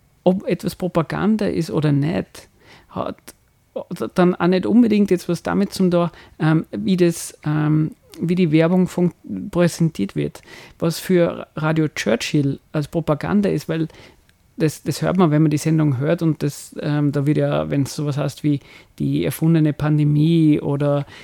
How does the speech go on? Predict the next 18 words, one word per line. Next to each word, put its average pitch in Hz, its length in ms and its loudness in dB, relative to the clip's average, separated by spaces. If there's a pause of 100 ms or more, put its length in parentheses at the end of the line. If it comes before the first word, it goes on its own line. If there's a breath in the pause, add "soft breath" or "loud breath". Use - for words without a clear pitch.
(140)
dass 147 140 -8
das 147 160 -6
Impfen 156 600 2
unangenehm 143 720 4
ist 143 100 -4
und 143 140 -4
so 143 80 -8
weiter 143 200 -8
und 147 40 -4
so 143 80 -8
fort, - 220 -8
dass - 180 -8
das - 160 -6
eh - 100 -2
nichts 165 240 4
bringt 147 280 -2
oder 147 100 -2
ähnliches. 143 540 -4